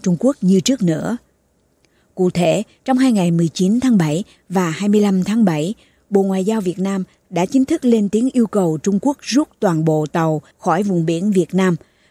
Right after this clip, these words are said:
đồng thời gửi công hàm phản đối tới phía Trung Quốc.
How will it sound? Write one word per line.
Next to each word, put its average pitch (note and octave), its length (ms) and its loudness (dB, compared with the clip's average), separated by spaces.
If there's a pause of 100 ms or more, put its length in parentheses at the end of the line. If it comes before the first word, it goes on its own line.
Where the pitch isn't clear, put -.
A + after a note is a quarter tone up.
đồng G3 220 0
thời F3 280 -2 (100)
gửi F3 280 0
công C4 220 0
hàm E3+ 300 0
phản D#3 300 -4
đối F#3+ 260 2 (260)
tới F#3 220 0
phía G#3 260 -2
Trung G3 220 -4
Quốc. C#4+ 200 -2